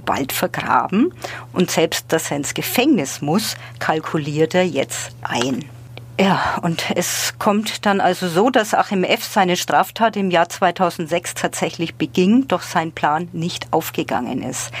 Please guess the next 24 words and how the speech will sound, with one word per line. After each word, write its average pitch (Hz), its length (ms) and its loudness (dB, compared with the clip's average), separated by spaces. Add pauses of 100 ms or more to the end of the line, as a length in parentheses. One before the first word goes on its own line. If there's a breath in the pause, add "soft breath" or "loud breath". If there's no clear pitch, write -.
(140 loud breath)
Sechs - 380 0
Jahre 156 340 4
verbringt 180 500 0
er 165 80 2
im 147 120 0
Gefängnis 151 680 0 (200 loud breath)
und 185 180 2
nach 226 200 2
seiner 151 420 2
Entlassung 151 580 0
aus 160 220 0
dem 175 160 -2
Gefängnis 185 640 0 (360 loud breath)
taucht 143 480 2
er 220 160 4
im 180 160 2
Büro 160 480 2 (260 loud breath)
des - 200 -2
Rechtsanwalts 190 680 2
auf, - 240 2
der 170 120 4
ihn 180 100 2
verteidigt 214 800 -2
hat. 135 200 -4